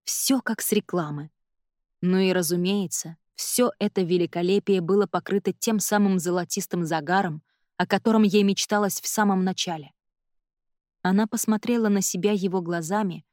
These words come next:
и поняла, что даже на серую мышь не тянет. Синий-пресиний чулок — вот она кто. И блуза почти в тон. Яна насупилась, подышала —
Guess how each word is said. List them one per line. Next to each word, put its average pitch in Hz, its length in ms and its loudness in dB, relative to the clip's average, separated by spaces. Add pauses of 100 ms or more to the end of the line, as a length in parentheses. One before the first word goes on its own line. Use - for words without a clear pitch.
(540)
и 175 80 -2
поняла, 208 400 2
что 214 200 -2
даже 214 280 2
на 208 140 4
серую 226 380 2
мышь 233 360 4
не 170 140 -4
тянет. 139 400 -6 (680)
Синий-пресиний 247 1080 4
чулок — 233 500 -2
вот 208 300 -2
она 151 200 -6
кто. - 360 -12 (680)
И 294 100 6
блуза 226 440 4
почти - 400 -2
в - 100 -18
тон. 147 340 -8 (880)
Яна 208 360 4
насупилась, 196 880 -2 (180)
подышала — 180 720 -2